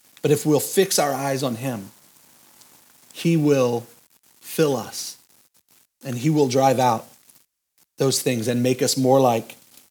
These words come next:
uh, himself. So lastly, today I want us to consider this question. Will you rely on him?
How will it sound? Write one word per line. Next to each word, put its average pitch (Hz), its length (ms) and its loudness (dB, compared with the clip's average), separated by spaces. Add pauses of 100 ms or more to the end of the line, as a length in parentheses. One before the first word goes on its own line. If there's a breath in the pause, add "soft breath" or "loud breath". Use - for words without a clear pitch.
(160)
uh, 107 160 -10
himself. 107 720 -6 (1300)
So 151 180 4
lastly, 151 420 4
today 139 300 0
I 135 60 2
want 135 200 2
us - 340 -2
to - 180 -2
consider 127 400 0
this 127 180 -2
question. 117 520 -6 (1700 soft breath)
Will 160 220 8
you 156 160 8
rely 139 340 8
on 123 120 -2
him? 95 180 -8